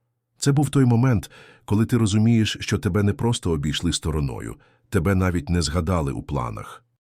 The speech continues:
У реальному житті подібне трапляється частіше, ніж здається. Люди мовчки ділять майбутнє, ніби тебе ніколи не було в їхніх розрахунках. Вона дивилася на них і розуміла,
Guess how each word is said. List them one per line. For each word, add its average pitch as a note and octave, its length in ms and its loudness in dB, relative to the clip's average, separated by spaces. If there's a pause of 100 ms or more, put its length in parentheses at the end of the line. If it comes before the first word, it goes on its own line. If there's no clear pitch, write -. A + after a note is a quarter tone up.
(260)
У G2 80 2
реальному G#2+ 460 4
житті F#2 320 -2
подібне F#2 540 -2
трапляється D#2+ 580 -4
частіше, D2 640 -6 (380)
ніж D2 200 -2
здається. C2+ 580 -8 (800)
Люди C3 260 4
мовчки G#2+ 440 0
ділять F2 400 -2
майбутнє, D#2+ 640 -2
ніби D#2+ 300 0
тебе F2+ 300 -2
ніколи G2+ 420 0
не F2 100 0
було D#2+ 280 -2
в C#2+ 60 -6
їхніх D2+ 380 -6
розрахунках. C#2+ 800 -8 (640)
Вона A2 200 2
дивилася C#3+ 460 2
на B2+ 120 2
них A#2+ 200 2
і A2+ 40 0
розуміла, F2 560 -2